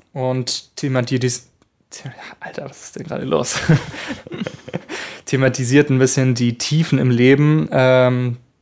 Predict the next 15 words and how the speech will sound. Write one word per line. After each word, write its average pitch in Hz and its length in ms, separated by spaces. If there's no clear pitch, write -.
die 135 460
positiv 131 680
eben 120 220
zu 113 140
betrachten. 120 720
Ja, 123 260
der, 120 120
so, 120 140
der - 260
Song 131 260
ist 127 140
eher 127 220
ein 123 100
bisschen 117 360
deeper 143 500